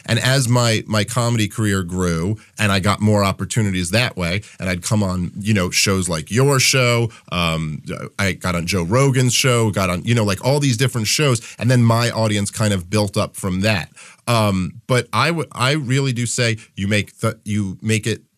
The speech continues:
the highest quality you possibly can, and then you stick with it and just do everything you can to kind of spread the word. And the truth is, I, what I've found in my experience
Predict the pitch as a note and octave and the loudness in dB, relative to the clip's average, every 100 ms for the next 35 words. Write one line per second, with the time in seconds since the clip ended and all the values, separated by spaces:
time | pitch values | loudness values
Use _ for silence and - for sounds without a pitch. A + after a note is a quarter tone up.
0 | _ - G2+ G2 - - C3+ D3+ - - | _ -4 -2 -2 -2 0 2 0 -2 0
1 | C3+ C3+ C3+ B2 A2 - G#2+ - A2 A2 | 0 2 0 0 -2 -2 -2 -2 -4 -2
2 | G#2+ G2 G#2 A#2 - - F#2+ G#2 G#2 G2+ | 0 0 0 -4 -6 -8 -2 2 2 2
3 | - - - B2+ C3+ A#2 A2 G#2+ C3+ - | 2 2 2 0 0 0 0 2 0 0
4 | G2+ G2 - G#2 G2+ G2 G2+ G#2 G2 F2+ | -2 -2 -2 -2 0 0 -2 -2 -2 -2
5 | F#2 F#2 F#2+ F#2+ F#2+ - F#2 F#2 F2 - | -2 -2 -2 -2 -4 -2 -2 -2 -2 0
6 | G#2+ G2 F2+ G2+ A2+ A2 - - A2+ A2 | 0 0 2 2 2 -2 -8 0 0 2
7 | - F3 F#3 B2+ A#2 - A#2+ D#3 - A#2 | 0 0 2 0 0 0 0 0 -4 -4
8 | A#2+ A#2 C#3+ F3+ - B2+ A2 A2 C3+ B2 | -2 0 0 0 -2 0 0 0 0 -2
9 | - G2+ G2 | -4 -4 -4